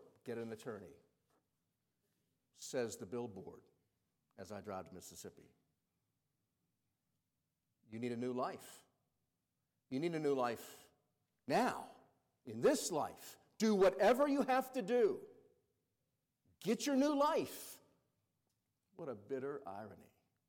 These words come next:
That, okay, maybe you do hit the lottery, financially or relationally or what have you. You get a new life of a sort. In this life, maybe you do.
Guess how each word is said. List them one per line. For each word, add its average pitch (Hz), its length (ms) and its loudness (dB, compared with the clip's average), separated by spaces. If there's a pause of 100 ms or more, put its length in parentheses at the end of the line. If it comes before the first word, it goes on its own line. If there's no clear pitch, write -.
(1300)
That, 170 280 -2 (840)
okay, 190 500 0 (800)
maybe 180 320 2
you 220 120 0
do 254 200 2
hit 214 240 2
the 185 80 2
lottery, 127 500 2 (640)
financially 180 680 4
or 151 240 4 (160)
relationally 214 920 4
or 185 220 4
what 202 160 2
have 202 320 -2
you. 147 220 0 (520)
You 247 200 6
get 208 200 8
a 226 80 10
new 262 200 2
life 269 440 0
of 139 200 -2
a 127 80 -2
sort. - 640 -4 (100)
In 254 200 6
this 311 280 2
life, 320 420 0 (120)
maybe 233 280 0
you 311 100 0
do. 320 360 -2